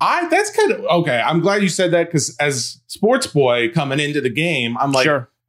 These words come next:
Speaker 1: "I think I know." But at the same time, I'm like, "I'm so confused. Why are these people not winning the games that I think they should be winning?" Maybe I'm just not sports boy enough, but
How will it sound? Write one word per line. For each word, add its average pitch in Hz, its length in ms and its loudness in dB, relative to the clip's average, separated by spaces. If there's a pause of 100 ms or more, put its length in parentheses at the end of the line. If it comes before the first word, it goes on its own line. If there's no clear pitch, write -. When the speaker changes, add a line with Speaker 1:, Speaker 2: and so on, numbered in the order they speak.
Speaker 1:
"I 127 80 -2
think 131 240 -4
I 143 80 -2
know." 180 500 0
But 165 300 0
at 156 120 0
the 165 80 -2
same 254 240 0
time, 165 220 0
I'm 151 140 2
like, 160 340 -2
"I'm 247 240 -2
so 240 180 2
confused. 175 520 0
Why 135 220 2
are 269 120 -2
these 196 240 0
people 165 540 0 (160)
not 151 260 0
winning 156 240 0
the 143 60 0
games 135 300 0
that 123 120 2
I 139 160 2
think 143 240 -10
they 127 100 -2
should 113 200 -6
be 107 80 -4
winning?" 147 420 0
Maybe 123 260 -2
I'm 120 200 -2
just - 360 -6 (140)
not 117 240 -2
sports 170 320 -2
boy 104 240 -4
enough, 92 320 -8
but 110 280 -4